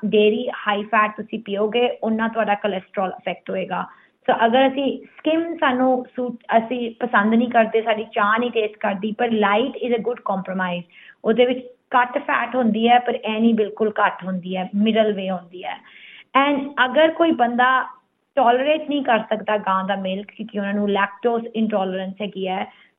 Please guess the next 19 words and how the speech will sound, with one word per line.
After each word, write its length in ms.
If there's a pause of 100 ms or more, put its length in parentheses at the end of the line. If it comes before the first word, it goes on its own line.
ਤਾਂ 80
ਉਹ 600
ਲੈਕਟੋਜ਼ 580 (140)
ਇੰਟੋਲਰੈਂਟ, 840 (340)
ਲੈਕਟ-, 500
ਲੋ 280
ਲੈਕਟੋਜ਼ 580
ਵਾਲਾ 200
ਗਾਂ 260
ਦਾ 120
ਦੁੱਧ 220
ਲੈ 260
ਸਕਦੇ 260
ਨੇ, 260 (300)
ਜਾਂ 640 (480)
ਉਹਨਾਂ 320
ਵਾਸਤੇ 380
ਸੋਇਆ 480
ਮਿਲਕ 420